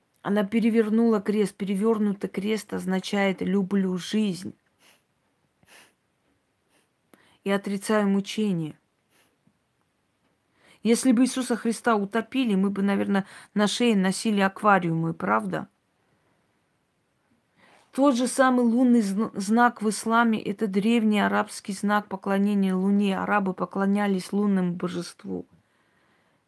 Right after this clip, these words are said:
В первоначальном этапе вот этот знак полнолуния был запрещён в исламе. Потом он опять вошёл в обиход как знак ислама. На самом деле это знак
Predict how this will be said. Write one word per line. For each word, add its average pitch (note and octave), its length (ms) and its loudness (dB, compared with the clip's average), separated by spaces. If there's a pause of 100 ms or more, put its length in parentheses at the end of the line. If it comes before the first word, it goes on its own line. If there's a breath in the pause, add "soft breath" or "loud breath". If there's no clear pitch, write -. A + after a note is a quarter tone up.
(1500)
В - 40 -20
первоначальном A3+ 880 2
этапе G#3+ 540 0 (420 soft breath)
вот G3 260 -4
этот G3+ 280 -2
знак G3 340 0
полнолуния G3 720 2
был F3+ 300 0 (560 soft breath)
запрещён G#3+ 840 0
в F#3+ 100 0
исламе. F#3 460 0
Потом B3 520 2
он G#3 100 4
опять F#3 300 0
вошёл F#3 360 -2
в F3 100 -2
обиход E3+ 520 -6 (300 soft breath)
как F#3 180 -6
знак F#3+ 580 2
ислама. F3 600 -4
На F#3 120 -6
самом A3+ 400 2
деле F3+ 300 0
это F#3 160 -8
знак G3 400 -2